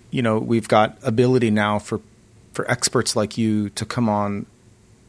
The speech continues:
a platform like this and, and, and deliver these truths that are so important. I mean, the, the,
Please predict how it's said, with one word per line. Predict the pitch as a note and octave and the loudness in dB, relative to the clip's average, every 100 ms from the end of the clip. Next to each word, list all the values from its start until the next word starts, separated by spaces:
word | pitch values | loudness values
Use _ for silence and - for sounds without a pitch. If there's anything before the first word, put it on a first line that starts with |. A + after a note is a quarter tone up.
| _ - | _ -10
a | |
platform | - G#2+ G2+ - G#2 | -6 -4 -4 -4 -2
like | G2+ G#2+ A2 | -2 -4 -6
this | G2+ G2 - - - | -6 -4 -4 -6 -4
and, | A2+ G#2 - - - | -4 -4 -6 -18 -14
and, | A#2 G#2 G2+ G2+ | -10 -8 -8 -10
and | G#2 G2+ G#2 - - - C3 | -10 -10 -10 -14 -20 -12 -4
deliver | B2+ A2+ B2+ B2+ A#2+ A2 - - - - | 0 2 4 4 4 2 -2 -14 -20 -6
these | B2+ A2 | -2 0
truths | - D#3 D3+ C#3 B2+ A#2 - - - | 0 4 6 6 4 2 -2 -8 -6
that | - A#2+ | 0 2
are | A2+ A2+ A2+ A2 - - _ _ _ _ _ _ _ - _ - _ - - - _ _ - | 2 2 4 0 -2 -14 _ _ _ _ _ _ _ -20 _ -20 _ -20 -20 -20 _ _ -4
so | - - D#4 | 2 4 4
important. | G#3 B2+ F#3+ A#3 F#2 - - | 2 2 0 0 -4 -12 -4
I | D3 | 0
mean, | C#3+ F3 | 0 0
the, | C3 F3 D3 | -2 -2 -4
the, | - | -10